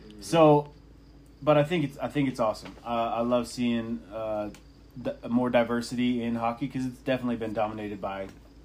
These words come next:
white men. But, you know, all that to say, like, even,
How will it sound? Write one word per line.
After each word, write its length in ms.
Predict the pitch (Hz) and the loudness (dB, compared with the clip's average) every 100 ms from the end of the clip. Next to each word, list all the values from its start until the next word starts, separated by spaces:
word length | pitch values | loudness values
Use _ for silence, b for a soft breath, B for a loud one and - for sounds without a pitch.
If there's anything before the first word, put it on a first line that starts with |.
| - - - | -20 -20 -20
white 220 | 98 98 | -10 -8
men. 280 | 92 95 104 | -8 -10 -10
But, 220 | 98 98 | -10 -12
you 80 | 101 | -12
know, 240 | 101 101 101 92 | -12 -12 -14 -8
all 160 | 107 | -4
that 160 | 110 - | -4 -6
to 60 | |
say, 220 | - 110 107 | -12 -10 -8
like, 320 | 101 92 - b b b b - | -8 -10 -14 b b b b -12
even, 720 | 117 113 110 107 104 101 98 | -8 -6 -6 -6 -6 -8 -10